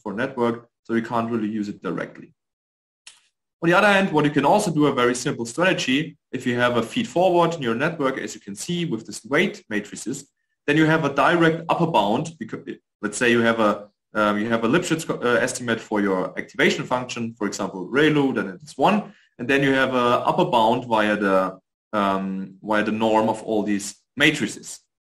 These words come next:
So you can add, uh, your, the norms of your weight matrices just as a regularizer. This works, but it is a very poor approximation of the Lipschitz constant, and it tries to overestimate the Lipschitz constant.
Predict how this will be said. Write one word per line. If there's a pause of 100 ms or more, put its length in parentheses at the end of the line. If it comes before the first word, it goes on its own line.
So
you
can
add, (260)
uh,
your,
the
norms
of
your
weight
matrices
just
as
a
regularizer. (280)
This
works, (220)
but
it
is
a
very
poor
approximation
of
the
Lipschitz
constant, (180)
and
it
tries
to (160)
overestimate
the
Lipschitz
constant.